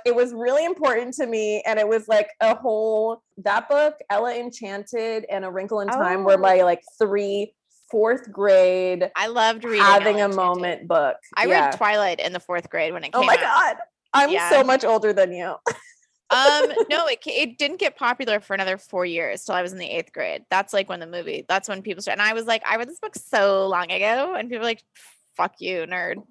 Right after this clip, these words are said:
Speaker 1: <laughs> They were like, "I'm gonna become a drunk news reporter later, so just leave me alone."
Speaker 2: Yeah.
Speaker 1: <laughs>
Speaker 2: In Albany, New York. Okay, we have one more game, and
Speaker 1: No,
Speaker 2: then
Speaker 1: we
Speaker 2: I
Speaker 1: have
Speaker 2: think you have a
Speaker 1: two
Speaker 2: game.
Speaker 1: more
Speaker 2: We
Speaker 1: games.
Speaker 2: have
Speaker 1: Yeah.
Speaker 2: two more games. Okay, so we have one more game for me, and I will play this one too, but it's called Hell is Too Good for Joe Manchin.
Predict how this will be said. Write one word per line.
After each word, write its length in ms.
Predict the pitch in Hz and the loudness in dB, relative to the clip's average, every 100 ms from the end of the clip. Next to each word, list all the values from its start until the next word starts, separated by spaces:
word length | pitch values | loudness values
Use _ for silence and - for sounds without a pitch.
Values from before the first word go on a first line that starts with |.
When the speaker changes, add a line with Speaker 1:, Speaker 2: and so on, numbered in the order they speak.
| - | -16
Speaker 1:
<laughs> 380 | - 466 415 - | -14 -12 -10 -2
They 80 | |
were 100 | 247 | 0
like, 180 | 254 247 226 | 2 2 2
"I'm 120 | 233 | 2
gonna 140 | 311 | 2
become 260 | 302 320 294 | 0 0 -2
a 60 | 226 | 0
drunk 280 | 208 208 | -2 -2
news 200 | 208 196 | -4 -6
reporter 340 | 196 196 165 160 | -4 -2 0 2
later, 340 | 160 151 151 165 | 0 0 -4 -4
so 120 | 180 | -6
just 200 | 190 202 | -6 -6
leave 180 | 185 180 | -6 -4
me 100 | 185 | -2
alone." 120 | 185 | 0
Speaker 2:
Yeah. 680 | 185 190 208 480 494 453 427 415 | 0 -2 -2 -2 0 -4 -4 -10
Speaker 1:
<laughs> 40 | _ _ _ _ - | _ _ _ _ -4
Speaker 2:
In 100 | 208 | 0
Albany, 440 | 180 180 190 196 | 0 0 -4 -6
New 60 | 190 | -4
York. 240 | 185 180 | -4 -2
Okay, 160 | 240 262 | 0 0
we 120 | 247 | 0
have 100 | 254 | -4
one 320 | 220 214 220 226 | -4 -2 -2 0
more 200 | 254 285 | -2 0
game, 540 | 240 196 185 208 226 - | 0 0 -2 -6 -10 0
and 80 | |
Speaker 1:
No, 60 | 214 | 4
Speaker 2:
then 40 | 220 | 4
Speaker 1:
we 40 | 220 | 4
Speaker 2:
I 40 | |
Speaker 1:
have 80 | 208 | 0
Speaker 2:
think 20 | |
you 60 | 196 | -2
have 80 | |
a 40 | 277 311 | 0 0
Speaker 1:
two 40 | |
Speaker 2:
game. 80 | 285 | 2
Speaker 1:
more 180 | 226 180 | 2 0
Speaker 2:
We 60 | |
Speaker 1:
games. 160 | 165 226 | -2 -2
Speaker 2:
have 80 | 220 | 2
Speaker 1:
Yeah. 100 | 202 | 4
Speaker 2:
two 40 | 302 | 4
more 80 | 262 | 0
games. 320 | 190 185 - | -2 -6 -8
Okay, 220 | 220 202 | -2 -2
so 180 | 196 208 | -2 -4
we 120 | 196 | -2
have 80 | 208 | -2
one 120 | 196 196 | -2 -2
more 80 | 220 | -2
game 180 | 294 | -2
for 100 | 349 403 | -4 -4
me, 400 | 262 208 240 285 - - | -2 -2 -2 -4 -14 -4
and 160 | - 233 | -2 0
I 100 | 220 | 0
will 100 | 240 | 2
play 160 | 247 | 0
this 140 | 226 - | -2 -4
one 120 | 214 | -8
too, 340 | 214 170 127 - | -4 -4 -4 -2
but 100 | 220 | -2
it's 120 | 220 | 0
called 200 | - 247 | 2 0
Hell 240 | - 294 302 | 2 0 0
is 180 | 320 - | 0 -2
Too 160 | 311 | -4
Good 220 | 233 220 | 0 -2
for 120 | - 220 | -2 -2
Joe 160 | 196 | -2
Manchin. 600 | 180 156 160 - 98 185 | -2 -4 -6 -6 -8 -10